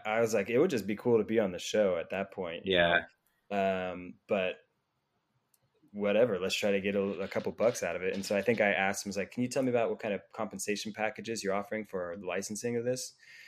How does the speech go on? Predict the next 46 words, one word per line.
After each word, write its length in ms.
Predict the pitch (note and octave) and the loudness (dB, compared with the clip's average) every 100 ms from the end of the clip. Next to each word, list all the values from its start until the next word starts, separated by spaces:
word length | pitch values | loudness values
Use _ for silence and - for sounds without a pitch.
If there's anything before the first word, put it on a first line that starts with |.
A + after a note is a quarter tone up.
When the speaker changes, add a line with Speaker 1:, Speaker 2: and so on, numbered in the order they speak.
| - - - | -20 -12 -2
Speaker 1:
And 80 | |
he's 120 | A2+ G#2+ | 0 2
like, 160 | A2+ | 2
"Oh, 220 | F3 F#3 A#2+ | 4 8 8
well, 160 | A#2+ | 8
normally 300 | C#3+ D3+ C#3 | 6 6 6
we 60 | C3+ | 6
don't 380 | C3 B2+ G#2 A#2+ | 6 4 2 -4
do, 460 | A2+ B2 A2+ G#2+ G2 | 0 2 2 2 0
like, 220 | F#2+ - | 0 -2
a 100 | F2+ | -6
compensation, 720 | - G2+ G2+ F#2 G#2 G#2 G2 | -4 -8 -6 -6 -2 -2 -4
but 80 | F2+ | -6
I 40 | F2+ | -4
guess 200 | G2+ - | -4 -4
we 60 | |
can 140 | G2 F2+ | -12 -8
pass 300 | G2+ G2 - | -6 -4 -4
that 120 | F#2 | -2
along." 300 | F#2+ G2 G2+ | -2 0 0
And 100 | G#2 | 2
then 260 | G#2 G#2 - | 2 0 -2
he 280 | G#2 G2+ F#2 | -4 -4 -2
went 140 | G2+ | -2
over 120 | G2+ G2 | 0 -2
the 100 | F#2+ | -6
things 180 | G2+ | -6
that 160 | F#2+ - | -8 -6
you 80 | A#2+ | -4
just 180 | G2+ G2 | -4 -4
mentioned 480 | F#2+ F#2+ G2 F#2+ - - - _ - | -6 -4 -4 -4 -6 -10 -14 _ -4
that, 220 | G2+ F#2+ - _ _ | -4 -4 -10 _ _
that 220 | G2+ F#2+ F#2+ | -4 -4 0
waives 260 | G#2 G2 | 0 0
our 260 | - G2 F#2+ | -2 -2 -2
right 200 | F#2+ F#2+ | -2 -4
to 80 | - | -8
the 80 | E2+ | -12
video, 340 | G2 F#2+ F2 | -8 -4 -2
and 80 | F2 | -4
that 140 | F2 D#2+ | -6 -8
would 140 | F2+ | -8
basically 600 | F#2 F2+ G2 F2+ E2+ F2 _ | -8 -10 -10 -10 -10 -14 _
be 160 | F#2 | -8
us 140 | F2 - | -6 -6
selling 460 | - F#2 F2 E2+ | -6 -6 -6 -10